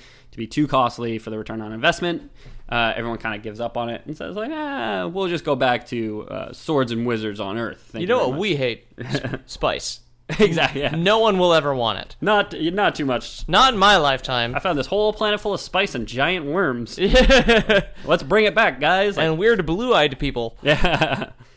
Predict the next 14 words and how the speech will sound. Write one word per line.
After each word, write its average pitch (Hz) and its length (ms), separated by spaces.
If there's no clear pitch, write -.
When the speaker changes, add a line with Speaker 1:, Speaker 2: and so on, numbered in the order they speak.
Speaker 1:
Um, 123 360
no, 190 140
thank 190 280
you. 110 180
I 135 140
like 127 240
my, 110 400
my 117 220
corn 107 360
with 95 160
no 120 220
pepper. - 420
Um, 104 720
Speaker 2:
What? 95 260